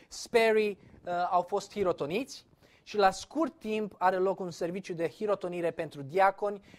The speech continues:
iar în anul o mie opt sute cincizeci și patru J-, uh, Joseph Bates propune hirotonirea prezbiterilor. Deci prezbiterii și diaconii au început să fie hirotoniți în biserica noastră începând cu anii o mie opt sute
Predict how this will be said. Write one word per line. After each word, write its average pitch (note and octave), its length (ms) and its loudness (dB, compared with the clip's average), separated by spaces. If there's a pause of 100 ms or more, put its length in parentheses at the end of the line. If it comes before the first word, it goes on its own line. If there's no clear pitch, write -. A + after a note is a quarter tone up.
(100)
iar E3 180 4
în E3 140 -2
anul G3 440 -2
o F#3+ 60 0
mie G3 160 -2
opt G#3+ 100 -4
sute - 140 -6
cincizeci E3+ 320 -8
și D#3 120 -14
patru F#3 460 2
J-, B2+ 140 -4
uh, F#3+ 220 -2 (220)
Joseph D#3 460 -4
Bates D#3 400 -4 (320)
propune E3+ 640 -2 (160)
hirotonirea D#3 840 -2 (120)
prezbiterilor. C3 720 -10
Deci C#3+ 220 -8
prezbiterii F3+ 720 -6 (220)
și - 160 -16
diaconii D#3+ 640 -4 (120)
au D#3 120 -8
început D#3+ 340 -12
să F3 100 -12
fie D#3+ 220 -10
hirotoniți D3+ 640 -12
în F3+ 140 -8
biserica D3+ 440 -8
noastră D#3 320 -6
începând D3 380 -10
cu - 100 -10
anii C#3+ 300 -8 (260)
o D#3 100 -4
mie D3 220 -2
opt C3 100 -4
sute C#3 400 -8